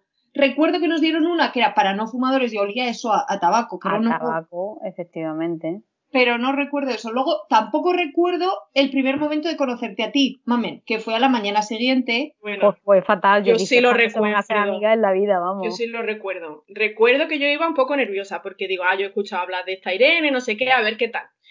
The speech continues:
Speaker 3: Como lo típico que dices, "Quiero dar una buena impresión", porque, a ver, es amiga de mi amiga, ¿qué le vamos a hacer, no? Como quiero que me caiga bien. Pero claro, yo cuando me acerqué a ti y vi que me iba a dar la mano, digo, "Pero bueno, esta española,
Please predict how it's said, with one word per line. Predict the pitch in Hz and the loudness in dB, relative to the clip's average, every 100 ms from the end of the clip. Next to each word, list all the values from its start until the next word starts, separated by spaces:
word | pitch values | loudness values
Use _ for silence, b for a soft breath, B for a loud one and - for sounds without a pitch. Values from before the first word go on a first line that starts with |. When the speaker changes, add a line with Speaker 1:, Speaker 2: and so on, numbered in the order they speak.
| b | b
Speaker 3:
Como | - 247 254 | 0 2 4
lo | 247 | 4
típico | 262 294 311 | 0 -6 -2
que | 285 | 0
dices, | 262 247 247 | 0 -2 -2
"Quiero | 226 233 | -2 0
dar | 226 | -2
una | 226 196 | -2 -4
buena | 190 | -6
impresión", | 190 185 180 233 254 240 | -6 -8 -8 -2 -2 -2
porque, | 220 214 170 | -6 -2 0
a | 170 | 2
ver, | 190 185 | 2 0
es | 170 175 | -2 -6
amiga | 190 196 196 | -6 -6 -6
de | 190 | -6
mi | 190 | -6
amiga, | 190 226 226 190 220 | -2 0 2 2 0
¿qué | 214 | -2
le | 185 | -4
vamos | 175 175 175 | -4 -4 -8
a | |
hacer, | - 277 285 | 0 2 2
no? | 208 226 | -2 -6
Como | 226 180 | -8 -8
quiero | 175 170 180 | -8 -8 -8
que | 190 | -8
me | 214 | -4
caiga | 220 185 170 | -2 -2 -4
bien. | 220 247 B B B B B | -8 -12 B B B B B
Pero | - 269 262 | 4 4 4
claro, | 262 262 359 | 2 0 0
yo | 226 240 | -2 -4
cuando | 285 247 | -4 -6
me | 190 | -8
acerqué | 180 196 - 220 | -10 -12 -8 -6
a | 226 | -6
ti | 302 320 208 | -8 -10 -12
y | |
vi | 202 262 269 | -10 -10 -8
que | 208 | -10
me | 180 180 | -10 -10
iba | 180 185 | -4 -2
a | |
dar | 190 202 | 0 0
la | 220 | 0
mano, | 262 311 302 302 | 0 -2 -4 -8
digo, | 226 214 196 | -8 -6 -6
"Pero | 185 | -8
bueno, | 175 208 | -6 -6
esta | 214 | -6
española, | - 196 196 190 190 269 | -8 -8 -8 -2 -2 -2